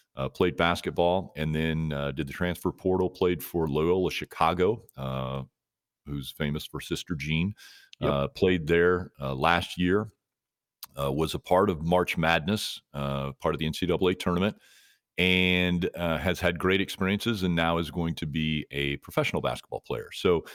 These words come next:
Speaker 1: uh, more than likely, he'll end up in, uh, in Europe, uh, at least to start off with. That's kind of his interests. Uh, he wants to have experiences in life, so he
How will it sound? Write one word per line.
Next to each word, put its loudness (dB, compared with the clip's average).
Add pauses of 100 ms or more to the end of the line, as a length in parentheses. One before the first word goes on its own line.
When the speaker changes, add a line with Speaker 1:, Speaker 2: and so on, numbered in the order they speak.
(260)
Speaker 1:
uh, 0
more 2
than 0
likely, 0
he'll 0
end 0
up -2 (180)
in, -4 (140)
uh, -8 (520)
in -4
Europe, 4 (220)
uh, -4
at -10
least -6
to -14
start 0
off 2
with. 0
That's -2
kind -2
of -4
his -4
interests. -2 (420)
Uh, 0
he 2
wants 2
to 2
have 4
experiences 0
in -2
life, 2
so 2
he -4